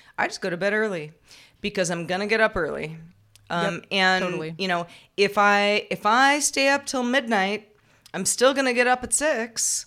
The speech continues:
Speaker 1: So, okay, that's six hours. If I go to bed at eleven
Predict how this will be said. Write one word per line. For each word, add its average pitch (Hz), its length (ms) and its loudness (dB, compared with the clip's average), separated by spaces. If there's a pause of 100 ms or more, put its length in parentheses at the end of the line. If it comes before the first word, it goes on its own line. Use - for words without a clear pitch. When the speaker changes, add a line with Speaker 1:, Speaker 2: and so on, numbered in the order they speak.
(120)
Speaker 1:
So, 196 440 2
okay, 233 300 2
that's 226 260 0
six 247 200 0
hours. 233 560 0 (300)
If 165 140 -8
I 202 80 2
go 208 160 0
to 214 80 0
bed 220 180 6
at 226 160 4
eleven 247 640 2